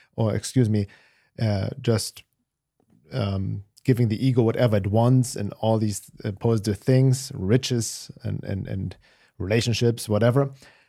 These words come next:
but can plunge you into a despair and darkness like tough grace in order to push you into disillusionment, despair,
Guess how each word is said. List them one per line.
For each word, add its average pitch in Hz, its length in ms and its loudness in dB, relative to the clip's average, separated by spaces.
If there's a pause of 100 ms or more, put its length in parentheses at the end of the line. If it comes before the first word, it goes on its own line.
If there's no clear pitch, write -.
(140)
but 135 280 4
can 135 180 4
plunge 143 360 4
you 131 100 8
into 127 640 2 (480)
a 135 80 -2
despair 139 720 4
and 107 260 0
darkness 120 640 4
like 107 280 0
tough - 360 0
grace 101 460 0
in 123 240 -2
order 123 400 4 (300)
to 135 100 6
push 180 400 4
you 135 140 4
into 135 320 4
disillusionment, 110 1040 4 (260)
despair, 107 680 2